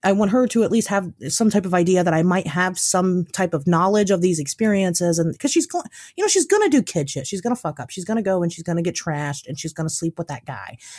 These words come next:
and, you know, or whatever. She's gonna go and she's gonna smoke her first joint, you know, she's gonna do those things. And I expect her to do those things. Um, and, and I don't wanna deprive her of those experiences. Now, I'm not, like, fucking endorsing it. That's not, definitely not gonna be my thing.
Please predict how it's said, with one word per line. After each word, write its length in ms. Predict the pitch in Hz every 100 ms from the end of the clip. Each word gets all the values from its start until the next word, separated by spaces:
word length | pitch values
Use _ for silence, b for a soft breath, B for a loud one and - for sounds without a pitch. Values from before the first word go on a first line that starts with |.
| B
and, 420 | 185 185 180 175
you 120 | 202 226
know, 100 | 226
or 120 | 277
whatever. 460 | 226 233 202 185
She's 180 | 160 190
gonna 160 | 247 233
go 160 | 190 180
and 140 | 143
she's 140 | 226
gonna 160 | 214 240
smoke 240 | - 208
her 80 | 190
first 320 | 170 180 -
joint, 320 | - 143 117 -
you 160 | 165 190
know, 260 | 180 185 B B -
she's 160 | 320
gonna 240 | 330 370 240
do 200 | 269 254
those 260 | 156 147
things. 340 | - 139 143 156
And 80 |
I 80 | 156
expect 400 | 151 - 240 254
her 80 | -
to 120 | 190
do 180 | 175 233
those 220 | 214 170
things. 420 | - 156 147 147 143 b b b b
Um, 460 | - 175 165 151 135
and, 280 | 175 175 165
and 140 | 202
I 60 | 208
don't 140 | 247 233
wanna 240 | 226 170 - _
deprive 480 | 175 185 - 196 254
her 120 | 262
of 100 | 208
those 180 | 180 165
experiences. 920 | 156 - - 208 240 185 156 151 147 -
Now, 320 | 175 156 147
I'm 120 | 175
not, 200 | 180 151 - -
like, 280 | 147 139
fucking 320 | - 165 143 120
endorsing 540 | 123 185 294 180 147
it. 180 | 127 165
That's 260 | 147 139
not, 280 | 180 151 156 _
definitely 260 | 165 170
not 160 | 156 120
gonna 120 | 156
be 80 | 143
my 140 | 147
thing. 400 | 143 226 247 180